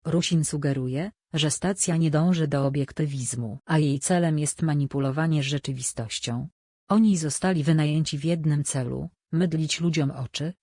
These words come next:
zakłamać rzeczywistość i zrobić wyborcom wodę z mózgu, napisała Rusin. Przeczytajcie również:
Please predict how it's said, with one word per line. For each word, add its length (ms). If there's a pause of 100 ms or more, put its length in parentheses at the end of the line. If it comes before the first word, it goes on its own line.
zakłamać 600
rzeczywistość 840
i 80
zrobić 440
wyborcom 600
wodę 260
z 80
mózgu, 520 (180)
napisała 640
Rusin. 720
Przeczytajcie 680
również: 560